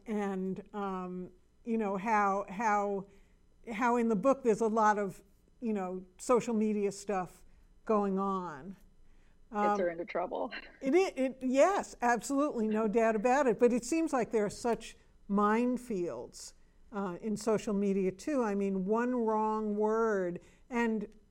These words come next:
Speaker 1: you know, there are people who are intentionally horrible, but th-, there are people who
Speaker 2: <laughs>
Speaker 1: accidentally say something that, um,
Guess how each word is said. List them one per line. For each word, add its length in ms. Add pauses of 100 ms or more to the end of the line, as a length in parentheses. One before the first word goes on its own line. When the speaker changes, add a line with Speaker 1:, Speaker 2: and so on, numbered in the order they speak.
Speaker 1:
you 140
know, 120
there 160
are 80
people 420
who 160
are 120
intentionally 840
horrible, 680
but 240
th-, 140
there 240
are 60
people 400
who 200
Speaker 2:
<laughs> 40
Speaker 1:
accidentally 1160 (320)
say 360
something 640
that, 420 (260)
um, 540